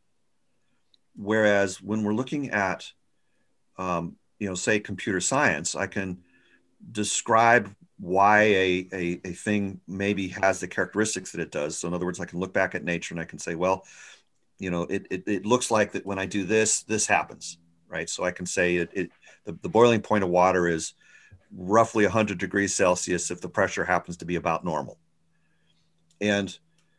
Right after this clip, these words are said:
the, the, the notion of descriptive in that sense is, is, is observational. Um, whereas the notion of proscriptive would be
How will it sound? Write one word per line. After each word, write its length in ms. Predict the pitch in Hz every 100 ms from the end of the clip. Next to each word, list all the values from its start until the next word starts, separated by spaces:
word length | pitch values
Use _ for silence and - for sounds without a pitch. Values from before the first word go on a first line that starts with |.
| _ _ _
the, 260 | 101 95 -
the, 200 | - 90 -
the 280 | 95 95
notion 460 | 107 123 151 139 113
of 220 | 92 92
descriptive 640 | 117 135 - 135 - 98
in 80 | 95
that 200 | 90 -
sense 320 | - 90 82
is, 220 | 87 85 -
is, 260 | 87 82 -
is 160 | 87 -
observational. 840 | 104 110 - 92 95 95 90 - _ _ _ _ _ _ _ _ _ _ _ _ _ _ _ _ _ 95
Um, 340 | 95 90 87 _ _ -
whereas 360 | 101 107 104
the 80 | 101
notion 400 | 107 135 135 113
of 260 | 101 95 -
proscriptive 600 | 143 175 - 123 104 87
would 140 | 92
be 340 | 104 95 90